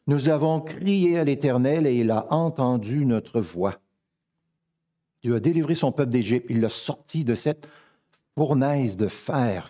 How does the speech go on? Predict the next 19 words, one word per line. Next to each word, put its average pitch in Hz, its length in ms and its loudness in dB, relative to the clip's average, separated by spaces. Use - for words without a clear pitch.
Fini 147 400 2
l'oppression 113 960 0
du 92 140 -6
Pharaon. 104 680 -2
Enfin, 117 500 -4
ils 95 160 -8
ont 95 80 -2
pu 110 240 -4
respirer 123 640 0
un 107 120 2
peu. 101 280 -6
Ils 123 100 -2
sortent - 580 -6
et 143 80 2
ils 135 180 2
arrivent. 139 540 0
Obstacle. - 760 -4
La 113 200 0
mer 101 680 -2